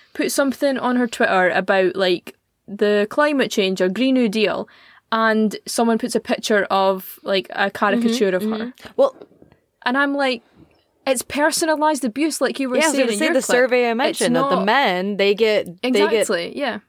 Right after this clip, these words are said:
Speaker 2: you know, they get hated on their politics when women are getting death threats.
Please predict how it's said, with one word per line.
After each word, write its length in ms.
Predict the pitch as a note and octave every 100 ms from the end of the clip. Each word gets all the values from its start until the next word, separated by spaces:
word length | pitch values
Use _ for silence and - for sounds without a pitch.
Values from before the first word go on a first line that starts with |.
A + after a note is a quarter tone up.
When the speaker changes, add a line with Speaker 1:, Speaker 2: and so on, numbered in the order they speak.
| -
Speaker 2:
you 100 | C4+
know, 100 | B3
they 140 | G3+
get 200 | G3+ G#3
hated 460 | G3 F#3 A#3 B3 F#3+ F#3
on 460 | F#3+ F#3 F3 E3 - _ _ -
their 220 | E3+ F#3
politics 880 | - - D#4+ C#4+ - C#3 F#2+ - - - -
when 200 | G3+ F3+
women 560 | B3 A4 G#3+ D#3 F#3 G3+ -
are 100 | G3+
getting 440 | G#3+ G#3 G3+ G3 _ _ _ _ _ E3+
death 220 | G3 -
threats. 500 | E3+ B2 - -